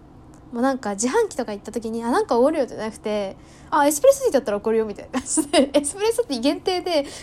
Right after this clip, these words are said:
気前のいい先輩をやっていたり、あとはこう誰かにこう、「す-、内海さん、すいませんでした」みたいな、こうなんか、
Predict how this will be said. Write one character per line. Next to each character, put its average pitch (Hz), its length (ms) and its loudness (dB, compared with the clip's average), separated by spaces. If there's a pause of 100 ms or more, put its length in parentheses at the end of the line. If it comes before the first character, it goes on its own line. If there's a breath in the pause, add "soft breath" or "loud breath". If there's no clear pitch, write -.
(100)
気 277 140 -2
前 311 180 2
の 320 100 -2
い 302 60 -2
い 262 60 -2
先 226 220 -4
輩 220 160 0
を 214 40 0
や 208 60 0
っ 202 40 -4
て 220 140 -6
い 220 60 -8
た 214 100 -6
り、 196 300 -8 (540 loud breath)
あ 285 100 -4
と 277 100 -2
は 220 100 0
こ 214 140 -8
う 202 100 -6
誰 339 200 0
か 240 120 -6
に 220 320 -4
こ - 320 -10
う、 - 60 -20 (420 loud breath)
「す-、 - 120 -6
内 247 160 2
海 269 100 2
さ 240 80 -2
ん、 214 60 -6
す - 240 -4
い 269 80 4
ま 302 80 4
せ 339 120 -4
ん 311 40 0
で 269 60 0
し 254 60 -2
た」 214 120 -6
み 170 80 -16
た - 80 -14
い 87 40 -16
な、 - 120 -18 (480)
こ 202 300 -8 (260)
う 240 40 -6
な 233 60 0
ん 214 60 -6
か、 - 180 -14